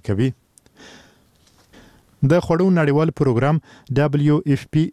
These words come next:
اجرایه رئیس وایي په افغانستان کې د بشري ناورین د مخنیوي لپاره د خوراکي موادو او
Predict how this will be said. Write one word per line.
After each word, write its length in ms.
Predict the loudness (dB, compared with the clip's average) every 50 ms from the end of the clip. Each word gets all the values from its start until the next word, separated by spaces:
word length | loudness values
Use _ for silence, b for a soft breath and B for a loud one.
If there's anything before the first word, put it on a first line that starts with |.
| 0
اجرایه 560 | 0 2 0 0 0 0 0 0 0 0 0 0
رئیس 240 | 0 0 -2 -2 -2 -2
وایي 180 | 0 0 0 0 0
په 80 | -2 0
افغانستان 340 | 0 0 0 0 0 0
کې 200 | 0 0 -2 -2
د 80 | 0 0
بشري 300 | 0 -2 0 0 0 2 2 2
ناورین 280 | 2 2 2 2 0 0 2
د 80 | 2 2 0
مخنیوي 360 | 0 0 0 -2 0 0 0 -2
لپاره 560 | -2 -2 -2 -4 -4 -4 -6 -10 _ -4 -4
د 80 | -4 -2
خوراکي 380 | -2 -2 -2 -2 -2 -2 0 0 0
موادو 380 | 2 0 0 0 0 0 0 -2 B B B B B B B
او 20 | 0